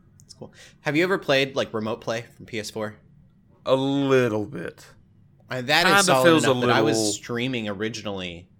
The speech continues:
Speaker 1: using
Speaker 2: Yeah.
Speaker 1: Remote Play on my Mac and then capturing that
Speaker 2: Yeah.
Speaker 1: image. Uh,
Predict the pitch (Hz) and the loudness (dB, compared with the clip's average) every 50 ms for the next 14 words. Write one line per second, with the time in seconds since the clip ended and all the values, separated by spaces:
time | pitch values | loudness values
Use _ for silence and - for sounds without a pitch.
0 | _ _ _ 110 110 117 120 110 117 110 110 107 104 95 - - 127 127 120 123 | _ _ _ -8 -6 -6 -4 -4 -2 -2 0 0 0 0 -2 -6 -8 -6 -6 -6
1 | - - - 113 107 - - 104 107 107 107 107 104 98 95 95 98 101 98 95 | -6 -6 -4 -4 -4 -4 -4 -6 -6 -6 -6 -6 -6 -6 -6 -6 -4 -4 -4 -6
2 | - - - 104 104 98 95 92 - - 113 107 - - - 117 110 101 95 95 | -8 -10 -10 -10 -8 -8 -12 -12 -8 -8 -8 -8 -8 -12 -12 -12 -10 -10 -10 -12
3 | 90 - - - _ _ _ - 104 101 110 107 104 107 101 98 98 95 95 87 | -14 -18 -20 -20 _ _ _ -18 -12 -6 -2 0 0 0 0 -2 -4 -8 -10 -10
4 | 85 82 - - _ _ _ - - - _ _ _ - - 98 98 95 92 | -12 -14 -16 -18 _ _ _ -20 -20 -20 _ _ _ -16 -12 -10 -10 -10 -10